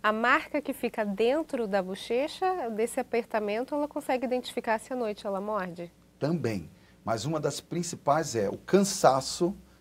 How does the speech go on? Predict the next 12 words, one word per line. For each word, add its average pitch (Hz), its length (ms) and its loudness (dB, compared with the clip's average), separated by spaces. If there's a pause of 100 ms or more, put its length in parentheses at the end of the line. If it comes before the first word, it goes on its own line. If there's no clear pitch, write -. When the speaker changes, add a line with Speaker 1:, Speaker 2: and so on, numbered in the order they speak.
Speaker 2:
nessa 139 300 4
musculatura 139 600 2
que 127 100 -2
é - 20 2
o 120 40 2
masseter, 127 600 0 (440)
que - 80 2
é - 20 6
um 131 80 6
músculo 131 600 -4
extremamente 156 920 2
forte. 110 560 -2